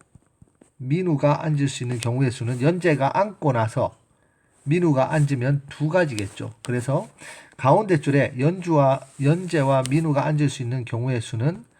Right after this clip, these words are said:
삼 곱하기 이, 여섯 가지가 됩니다. 여섯 가지. 자, 그러면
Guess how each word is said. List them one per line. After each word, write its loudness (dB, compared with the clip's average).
삼 -6
곱하기 -2
이, -6
여섯 0
가지가 -4
됩니다. -10
여섯 -10
가지. -6
자, -2
그러면 2